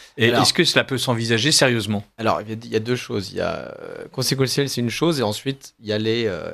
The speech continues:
Speaker 2: les, les grandes, les grands établissements publics français. Euh,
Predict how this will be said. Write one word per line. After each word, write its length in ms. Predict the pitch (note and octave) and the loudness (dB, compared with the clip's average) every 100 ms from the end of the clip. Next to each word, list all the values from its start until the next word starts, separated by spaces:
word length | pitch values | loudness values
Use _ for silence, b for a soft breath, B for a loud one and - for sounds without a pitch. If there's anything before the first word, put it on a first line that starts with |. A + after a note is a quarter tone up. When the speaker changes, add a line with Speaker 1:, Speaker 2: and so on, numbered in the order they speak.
| E2 | -8
Speaker 2:
les, 160 | G#2 | -8
les 160 | F#2 G2 | -6 -6
grandes, 340 | G2+ G#2 G#2+ G2 | -6 -4 -4 -2
les 140 | G2+ | -4
grands 300 | G2 G2+ A2 | -6 -4 -4
établissements 540 | A2 G#2+ G2 G#2+ A2+ | -2 -6 -6 -8 -8
publics 280 | G#2+ G2+ G#2 | -8 -10 -10
français. 420 | - F2+ - F#2+ _ b b b - | -10 -18 -18 -18 _ b b b -10
Euh, 580 | D#2 D#2 - - B1+ | -6 -6 -6 -8 -10